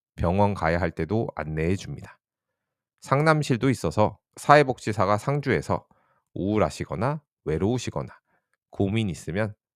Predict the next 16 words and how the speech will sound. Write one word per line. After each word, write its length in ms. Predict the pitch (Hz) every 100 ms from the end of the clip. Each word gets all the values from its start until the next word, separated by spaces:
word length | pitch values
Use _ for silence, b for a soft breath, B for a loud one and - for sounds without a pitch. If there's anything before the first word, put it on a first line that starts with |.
| _
상담 420 | - 117 117 113
받으실 380 | 107 76 78 -
수 200 | - 120
있습니다. 440 | 113 92 73 - - _ _ _ _ _ _ _ _ _ _ -
이 140 | 113 151
모든 340 | 104 104 143
것이 360 | 127 - 120 110
단지 320 | 90 82 104
안에 220 | 82 85
있습니다. 500 | 78 - 110 73 - _ _ _ _ _ _ -
집에서 560 | - 78 71 92 76 _ _ -
엘리베이터만 720 | 98 123 135 131 131 120 117
타고 500 | - 127 131 123 -
일 160 | - 131
층으로 440 | - 135 120 123
내려오시면 640 | 92 78 87 78 - 92